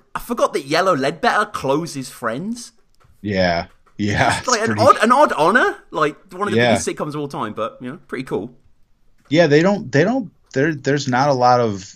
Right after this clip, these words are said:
Speaker 2: uh, examples of their stuff being used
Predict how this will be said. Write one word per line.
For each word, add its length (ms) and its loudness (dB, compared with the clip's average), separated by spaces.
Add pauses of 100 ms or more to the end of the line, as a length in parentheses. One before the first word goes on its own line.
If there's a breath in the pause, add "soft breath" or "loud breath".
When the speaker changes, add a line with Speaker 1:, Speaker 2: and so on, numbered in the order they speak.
(120)
Speaker 2:
uh, 420 2
examples 560 0
of 120 -8
their 180 2
stuff 400 0
being 240 0
used 560 2